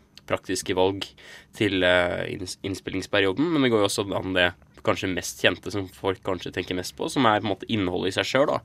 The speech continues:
For eksempel at det kan fremstå blasfemisk, at det kan, eh, ja, ha mye nakenhet, mye sånn eksplisitt vold, eh, rasisme, og på en måte kanskje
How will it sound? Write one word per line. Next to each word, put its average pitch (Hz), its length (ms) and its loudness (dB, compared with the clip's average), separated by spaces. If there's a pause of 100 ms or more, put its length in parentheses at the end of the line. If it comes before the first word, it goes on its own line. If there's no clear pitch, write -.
(400)
For 107 80 0
eksempel 92 380 0
at 85 120 -6
det - 100 -12
kan 90 140 -6
fremstå 90 640 -8
blasfemisk, - 960 0 (140)
at - 140 -8
det 104 120 -4
kan, 101 280 -2
eh, 90 340 0 (640)
ja, 92 160 0
ha 98 80 -6
mye 98 180 0
nakenhet, - 880 -4
mye 92 220 0
sånn 95 220 -6 (120)
eksplisitt - 560 -10
vold, 104 460 -2 (460)
eh, 90 440 -2
rasisme, 98 540 -2
og 101 460 0
på - 20 -6
en 95 80 -2
måte 95 160 -2
kanskje 95 220 -8